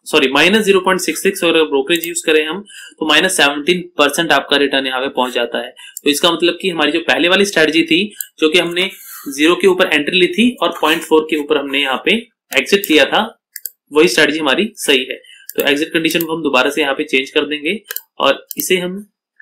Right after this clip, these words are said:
ज़ीरो पॉइंट फ़ोर करेंगे और इसे done कर देंगे और next करके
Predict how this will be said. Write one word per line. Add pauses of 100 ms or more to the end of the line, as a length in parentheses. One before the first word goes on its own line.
ज़ीरो (100)
पॉइंट (920)
फ़ोर
करेंगे (540)
और
इसे
done
कर
देंगे (460)
और (560)
next
करके